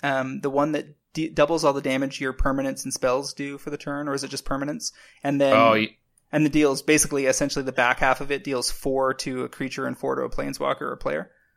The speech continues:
Speaker 2: You know, it's funny you say that because, uh, you know, you said, "Oh, nobody's really talking about it," but I've actually seen it brought up several times, um, by, by other, several sources. So it's, uh,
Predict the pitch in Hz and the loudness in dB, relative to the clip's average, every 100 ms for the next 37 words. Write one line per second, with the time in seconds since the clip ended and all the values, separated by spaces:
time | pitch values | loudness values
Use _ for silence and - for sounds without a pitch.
0 | _ _ _ _ _ _ - 127 127 117 | _ _ _ _ _ _ 2 6 6 4
1 | - 127 127 113 104 113 104 98 82 90 | 4 4 6 4 4 4 4 4 2 0
2 | 92 - - 98 92 90 87 85 - - | -2 -2 0 4 4 4 4 0 -2 -2
3 | 92 87 85 80 - - - 113 104 104 | 2 4 2 0 -6 -8 -2 2 2 2
4 | 123 117 117 110 110 104 95 95 92 101 | 4 6 6 6 4 2 2 2 2 0
5 | 101 98 90 82 98 107 107 - 92 - | 2 2 2 2 2 4 2 2 0 0
6 | 95 85 - 107 95 87 82 - 107 95 | -2 -2 -4 0 2 2 0 0 0 2
7 | 92 87 87 82 78 85 92 - - - | 0 0 0 0 -2 -4 -6 -8 -16 -12
8 | - 95 92 87 82 82 85 - 98 82 | -2 0 2 2 2 0 -6 -4 0 0
9 | - 98 92 - - 98 80 - 92 87 | 0 0 0 -2 0 0 0 0 0 0
10 | - 82 80 - - - 98 - 95 90 | 0 0 -2 -2 0 2 2 2 0 0
11 | - 90 85 82 82 | 0 2 2 2 0